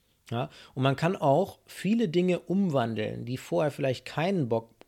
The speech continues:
gemacht haben, dass sie plötzlich angenehm werden. Ja? Und immer wenn wir irgendwas Neues anfangen, ist es in der Regel irgendwie unangenehm. Boah, entschuldigt, so.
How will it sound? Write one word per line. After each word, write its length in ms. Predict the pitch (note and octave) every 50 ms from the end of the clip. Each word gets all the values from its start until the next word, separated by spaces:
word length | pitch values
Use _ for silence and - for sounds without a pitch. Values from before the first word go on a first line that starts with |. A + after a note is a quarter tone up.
| _ _ _ _ _ -
gemacht 360 | - A#2 A2+ A2+ G#2+ - -
haben, 360 | A#2 A2 A2 B2 D3+ E3 - _ _ _ _ _ _ _ _ _ _ _ -
dass 140 | - B2+
sie 80 | D3 D#3+
plötzlich 340 | D3 F3 F3+ F3+ - E3 -
angenehm 400 | A3 C#4+ A#3 C3 A#2 A2+ A2+ A2
werden. 240 | A2+ A2+ - B2+ - _ _ _ _ _ _ _ _ _ _ - _ - _ - -
Ja? 120 | A#2+ C3+
Und 200 | - C#3+ C3 - - - - - - - - -
immer 160 | D#3+ E3+ D#3+
wenn 140 | E3 E3+ D#3+
wir 60 | D#3
irgendwas 280 | D#3+ D#3+ D3+ C3+ A#2
Neues 300 | C#3 D3 F3+ F#3 D#3 -
anfangen, 380 | C3+ A#2+ A2 - A#2 B2+ C#3+ E3
ist 120 | F3+ E3+
es 80 | D#3 D3
in 100 | D#3 C#3+
der 140 | C3+ C3 C3
Regel 240 | C#3 C#3+ C#3+ C#3 -
irgendwie 260 | C3 C3 B2+ B2 B2+
unangenehm. 560 | B2 C3 C3+ B2 A2+ A2 A2 A2+ A#2 A#2+ - _ _ _ _ _ _ _ _ _ _ _ _ _ _ _ _ _ _ _ _ _ _ _ -
Boah, 240 | - C3+ - - - _ - -
entschuldigt, 440 | - C3 A2 - C#3 B2+ A#2+ G#2+ -
so. 240 | - C#3+ C3 A#2 A2+